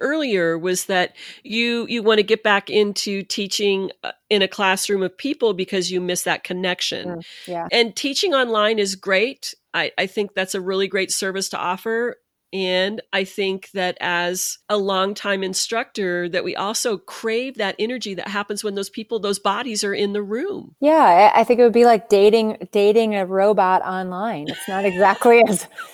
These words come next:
Speaker 2: fulfilling. It's not fulfilling as much.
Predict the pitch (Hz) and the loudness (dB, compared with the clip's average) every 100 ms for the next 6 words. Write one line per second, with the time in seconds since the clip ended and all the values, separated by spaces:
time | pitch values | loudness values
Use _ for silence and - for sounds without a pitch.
0 | - - 932 - 247 269 269 226 880 - | 0 4 4 4 6 8 8 6 4 0
1 | - 698 698 _ 640 - _ 587 605 - | 0 2 2 _ -10 -10 _ -4 -4 -4
2 | - 587 277 285 269 330 285 262 269 - | -8 -4 -2 0 6 6 6 0 -6 -14
3 | _ _ _ _ - 254 262 247 247 262 | _ _ _ _ -4 0 0 0 2 2
4 | 226 | 2